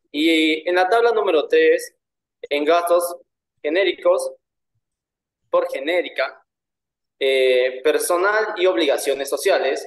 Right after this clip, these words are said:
eh, hubo un financiamiento de tres millones setecientos noventa y un mil doscientos ochenta y ocho, con un diez coma doce por ciento,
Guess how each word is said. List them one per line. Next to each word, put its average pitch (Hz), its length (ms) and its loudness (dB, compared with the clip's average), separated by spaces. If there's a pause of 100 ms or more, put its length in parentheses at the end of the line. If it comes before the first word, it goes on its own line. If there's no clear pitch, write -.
(640)
eh, 147 280 -4
hubo 202 120 4
un 214 100 2
financiamiento 143 680 -2
de 139 300 0
tres 208 260 2
millones 147 680 0
setecientos 135 720 -4
noventa 131 320 0
y - 80 0
un 147 100 -4
mil 190 340 -2
doscientos 120 440 -8
ochenta 147 340 -2
y 170 60 4
ocho, 165 400 0
con 156 220 0
un 156 140 -2
diez 175 300 -2
coma 147 320 -4
doce 143 240 -2
por - 160 -20
ciento, 175 520 -2